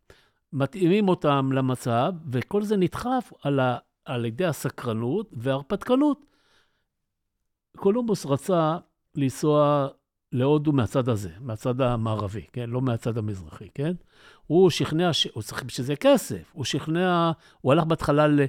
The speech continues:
ל-, אה, נדמה לי, אה, מלך פורטוגל, ואמ-, ב-, ב-, הוא התחיל מ-, מגנוע, אחרי זה בפורטוגל, ואמר לו, "אה, אני צריך כסף." המלך כינס את, אה, מועצת גדולי התורה, זאת אומרת,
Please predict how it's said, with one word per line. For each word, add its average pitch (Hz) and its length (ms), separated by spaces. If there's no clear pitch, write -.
ל-, 127 140
אה, 123 720
נדמה 117 220
לי, 131 260
אה, 117 220
מלך 120 360
פורטוגל, 120 600
ואמ-, 117 340
ב-, 120 220
ב-, - 100
הוא - 200
התחיל - 260
מ-, 117 460
מגנוע, 147 480
אחרי 110 200
זה 110 260
בפורטוגל, 117 1040
ואמר 143 260
לו, 185 380
"אה, 139 300
אני 143 120
צריך - 180
כסף." - 480
המלך 165 560
כינס 156 460
את, 143 200
אה, 127 360
מועצת 139 480
גדולי 127 320
התורה, 113 440
זאת - 120
אומרת, 117 260